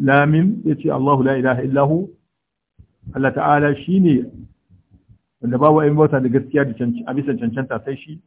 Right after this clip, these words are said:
Al-Hayyul Qayyum, kuma shi ne Al-Hayyul Qayyum. "Nazzala alayka al-kitaba bil haqqi," ya sauka maka littafi kai manzon Allah sallallahu alaihi wasallam da gaskiya, "musaddiqan lima bayna yadayhi." Littafin yana mai gaskantawa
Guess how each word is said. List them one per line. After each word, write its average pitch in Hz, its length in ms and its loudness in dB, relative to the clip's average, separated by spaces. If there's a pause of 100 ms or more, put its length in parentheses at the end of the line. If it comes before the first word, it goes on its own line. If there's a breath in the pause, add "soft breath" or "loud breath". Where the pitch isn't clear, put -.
Al-Hayyul 127 480 -2
Qayyum, 139 160 2
kuma 143 240 -10
shi 170 80 -14
ne 151 220 -8 (340)
Al-Hayyul 131 480 -4
Qayyum. 123 240 4 (1300)
"Nazzala 147 340 2
alayka 147 240 2
al-kitaba 147 560 0 (140)
bil 123 140 -2
haqqi," 123 320 -2 (220)
ya 143 120 -6
sauka 143 240 -6
maka 147 200 -4
littafi 131 380 -2
kai 139 120 -2
manzon 131 280 -2
Allah 139 200 -4
sallallahu 127 260 -10
alaihi 139 120 -8
wasallam 127 160 -8
da 113 60 -12
gaskiya, 127 460 -6 (680)
"musaddiqan 127 560 -2
lima 151 180 -2
bayna 170 240 -4
yadayhi." 151 420 2 (920)
Littafin 151 360 2
yana 156 160 4
mai 135 140 2 (100)
gaskantawa 151 880 4